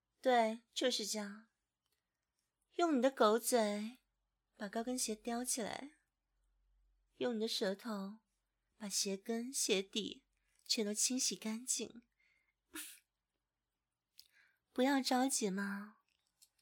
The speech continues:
主人会慢慢地玩弄你。求我也没用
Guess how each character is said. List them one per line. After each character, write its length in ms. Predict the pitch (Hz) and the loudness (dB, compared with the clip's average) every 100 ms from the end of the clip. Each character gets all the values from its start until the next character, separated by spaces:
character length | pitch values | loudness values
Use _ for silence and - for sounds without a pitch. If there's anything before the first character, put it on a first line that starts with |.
| _ _ | _ _
主 200 | - 220 | -4 -4
人 520 | 196 196 196 196 208 | -2 -4 -4 -6 -8
会 240 | 233 - 233 | -10 -2 0
慢 220 | 220 226 | 2 0
慢 280 | 240 262 262 | -2 -4 -4
地 120 | 233 | -4
玩 260 | - 196 196 | -2 -4 -4
弄 240 | 220 220 | -6 -6
你。 280 | 208 214 226 _ _ _ _ _ _ _ _ _ _ _ | -8 -12 -18 _ _ _ _ _ _ _ _ _ _ _
求 420 | - - 240 208 | 0 4 6 6
我 280 | 254 277 226 | 6 6 6
也 120 | 220 | 2
没 200 | 196 180 | 2 0
用 340 | 180 196 190 | 0 -2 -4